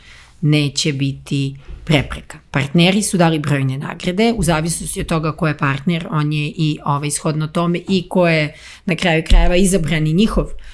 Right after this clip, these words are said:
pobednik, onda se i nagrada razlikovala, ali, a, utisci su svih bili sjajni i ono što je meni posebno drago, što mislim da sam čak možda čula od Zorice ili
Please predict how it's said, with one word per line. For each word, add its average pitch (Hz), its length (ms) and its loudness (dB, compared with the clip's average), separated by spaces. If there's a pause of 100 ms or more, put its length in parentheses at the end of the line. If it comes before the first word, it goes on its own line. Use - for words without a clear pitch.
(140)
pobednik, 190 520 2
onda 175 380 0
se 180 280 0
i 165 80 2
nagrada 160 500 0
razlikovala, 190 880 2
ali, 180 600 4
a, 165 280 2
utisci 175 460 0
su 170 200 -6
svih 175 280 -2
bili 170 360 0 (280)
sjajni 233 680 4
i 185 120 4
ono 214 120 2
što 208 160 0
je 185 40 2
meni 202 240 2
posebno 202 420 2
drago, 180 460 2
što 170 540 -2
mislim 190 400 4
da 170 80 -4
sam 175 160 -8
čak 196 140 -2
možda 196 260 0
čula 196 280 0
od 151 120 -4
Zorice 170 520 0
ili 190 520 -2